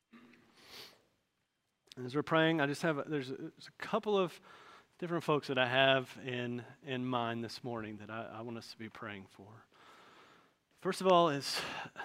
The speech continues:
is, is we're talking about God as our Father. That's, that is a special privilege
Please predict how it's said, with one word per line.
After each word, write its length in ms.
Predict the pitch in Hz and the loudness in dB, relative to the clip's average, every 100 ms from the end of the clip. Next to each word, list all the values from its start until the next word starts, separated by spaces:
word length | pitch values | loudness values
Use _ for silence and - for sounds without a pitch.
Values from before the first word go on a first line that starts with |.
| - - - _ | -12 -16 -20 _
is, 140 | 135 131 | -8 -6
is 300 | 160 151 127 | -8 -8 -8
we're 80 | 143 | -2
talking 420 | 165 160 180 170 | 0 2 2 2
about 460 | 147 143 139 127 - - _ _ - 123 | 4 6 6 2 -8 -20 _ _ -14 -4
God 460 | 135 139 147 147 | 4 6 8 8
as 180 | 143 127 | 4 0
our 140 | 123 120 | 0 -2
Father. 720 | - 131 123 123 104 101 90 - _ _ - - - _ 202 - | -2 0 2 2 -4 -8 -10 -18 _ _ -20 -20 -20 _ _ -8
That's, 420 | 139 165 - - - _ _ _ - | -6 -6 -8 -14 -20 _ _ _ -6
that 120 | 160 | -2
is 100 | 165 | 0
a 100 | 131 | -2
special 1000 | - - - 180 156 - 190 175 175 185 _ _ _ - | -4 -8 -4 0 0 0 -2 -2 -2 -6 _ _ _ -14
privilege 920 | - 170 135 117 107 104 - - | -2 0 0 -4 -6 -6 -4 -4